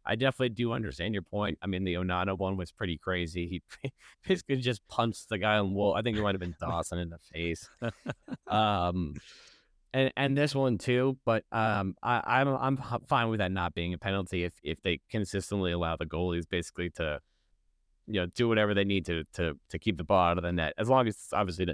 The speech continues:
Speaker 1: you know, not egregious, but
Speaker 2: Yeah, they're gonna have to keep that going for the rest of the season and make some law for next season, 'cause if it happens now and they start calling that, some, some questions will be asked.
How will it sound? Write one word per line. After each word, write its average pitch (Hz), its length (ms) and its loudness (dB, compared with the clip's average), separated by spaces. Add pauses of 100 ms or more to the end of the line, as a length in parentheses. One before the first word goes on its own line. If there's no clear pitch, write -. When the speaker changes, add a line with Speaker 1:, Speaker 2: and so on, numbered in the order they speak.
Speaker 1:
you 76 100 -6
know, 64 120 -8 (300)
not 95 160 0
egregious, 78 480 -6
but - 240 -2 (800)
Speaker 2:
Yeah, 127 160 6
they're 101 100 2
gonna 104 140 0
have 104 100 -2
to 92 60 -8
keep 107 180 -2
that 98 140 2
going 104 180 -2
for 98 140 -2
the 92 80 0
rest 95 220 0
of 95 40 0
the 82 60 -2
season 104 340 0
and 87 80 -2
make 85 140 -2
some 92 200 -4
law 92 200 2
for - 120 -10
next 87 280 -4
season, 85 320 -4
'cause 92 180 -4
if 85 100 -4
it 87 40 -8
happens 107 440 0
now 123 300 0
and 95 80 -2
they 85 60 -2
start - 240 -2
calling 107 340 2
that, 80 240 -2 (120)
some, 85 340 -4 (480)
some 107 160 -4
questions 104 460 -2
will 87 120 -2
be 80 160 -4
asked. 78 300 -4